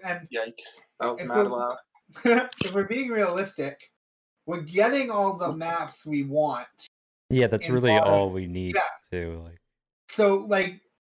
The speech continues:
Speaker 1: we weren't really playing Cold War until Co-, Cold War added Nuketown twenty-four seven.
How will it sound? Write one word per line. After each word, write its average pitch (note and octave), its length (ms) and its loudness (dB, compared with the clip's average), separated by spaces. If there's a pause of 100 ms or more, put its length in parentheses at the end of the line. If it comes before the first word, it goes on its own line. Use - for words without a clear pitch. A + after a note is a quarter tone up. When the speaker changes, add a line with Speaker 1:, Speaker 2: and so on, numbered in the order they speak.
(320)
Speaker 1:
we A3 280 0
weren't C#4+ 360 2
really G#3+ 340 0
playing G3+ 500 -2
Cold F3 320 -6
War D#3+ 380 -2
until D#3 320 -6
Co-, F3 380 -8
Cold F3+ 280 -8
War E3 180 0
added D#3 340 0
Nuketown D#3 500 -6
twenty-four D3 380 -8
seven. C3 500 -4